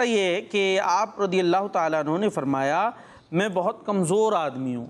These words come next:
اب یہ آپ کے ایک عاجزی کا انداز ہے نا، کہ یہ تو بہت بہادر، سب سے زیادہ بہادر تھے صحابہ کرام میں،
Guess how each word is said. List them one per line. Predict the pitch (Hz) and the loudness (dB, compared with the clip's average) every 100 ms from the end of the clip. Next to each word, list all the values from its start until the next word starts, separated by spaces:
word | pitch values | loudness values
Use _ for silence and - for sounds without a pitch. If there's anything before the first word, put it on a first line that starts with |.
| - | -16
اب | 135 147 | -14 -6
یہ | |
آپ | 156 151 | -4 -4
کے | - | -6
ایک | 151 | -4
عاجزی | 147 135 127 147 | -2 -2 -2 -2
کا | 143 | 0
انداز | 131 127 120 120 | 0 0 0 0
ہے | 131 | -2
نا، | 247 220 - - _ | -4 -6 -14 -20 _
کہ | 127 | -6
یہ | 127 | -4
تو | 151 139 | -2 -2
بہت | 123 135 | -2 -2
بہادر، | 123 139 147 208 - | -2 -2 -2 -4 -4
سب | 131 - | -8 -2
سے | 156 | -2
زیادہ | 147 170 | 0 -2
بہادر | 170 175 185 185 | -2 -2 -2 -2
تھے | 185 | -2
صحابہ | 180 160 165 160 | 0 -2 -2 0
کرام | 156 156 | -2 0
میں، | 156 151 | -2 -2